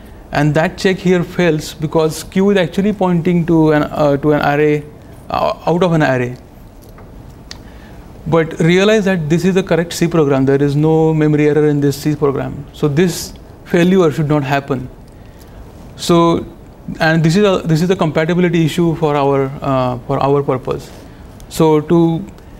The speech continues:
so here we trade off, uh, some performance for compatibility, and we call P as an unsafe pointer here. So in our ca-, our case,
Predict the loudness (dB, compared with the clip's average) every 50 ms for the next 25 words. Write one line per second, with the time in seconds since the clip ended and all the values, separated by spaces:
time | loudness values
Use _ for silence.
0 | -20 -20 -20 -20 -20 -14 -4 0 0 2 4 4 4 4 4 4 2 2 0 0
1 | -2 -8 -12 -4 -2 0 0 0 0 -2 -4 -6 -8 -6 -2 0 0 2 2 2
2 | 2 2 2 2 0 -4 -6 -10 -18 -20 -20 -20 -20 -20 -20 -20 -20 -16 -8 -4
3 | -2 -2 -2 0 -2 -4 -2 0 -2 0 0 0 -2 -4 -6 -4 -2 -2 -2 -2
4 | -2 -2 -2 0 0 0 0 0 0 0 -2 -4 -4 -6 -8 -8 -12 -20 -20 -20
5 | -20 -20 -20 -14 -6 -2 0 2 2 2 0 0 0 0 0 0 0 -2 -4 -2
6 | 0 2 2 4 2 2 2 2 2 0 0 0 0 0 0 0 -2 -4 -4 -2
7 | 0 0 2 2 2 2 2 2 0 0 -4 -10 -14 -18 -20 -20 -20 -20 -20 -20
8 | -20 -16 -8 -2 0 2 2 2 2 2 0 0 0 0 -2 -2 0 0 0 0
9 | 0 0 0 0 0 0 -2 -8 -14